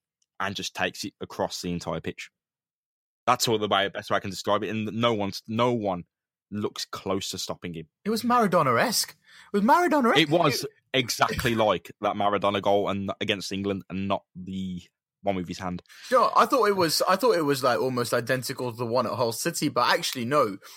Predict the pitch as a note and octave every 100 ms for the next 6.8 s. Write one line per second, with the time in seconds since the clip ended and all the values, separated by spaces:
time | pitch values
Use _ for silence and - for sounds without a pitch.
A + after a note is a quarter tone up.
0 | - - E3+ G3+ G3+ F3+ F3 - F#3+ C#3
1 | A#2 G#2+ - - F2 F#2+ G#2 G2+ - B2+
2 | G#2 G#2+ B2 C3+ D3 D#3+ D#3+ C#3+ B2+ A#2
3 | A#2 A2 - A#2 A2 A#2+ A#2 A#2 F#2+ A2+
4 | B2 A2+ A2 B2 A2+ G2+ C3 E3 A2 -
5 | - _ _ _ _ F#3 E3 - _ _
6 | _ A#3 C#4 A#3+ B3 A3 D3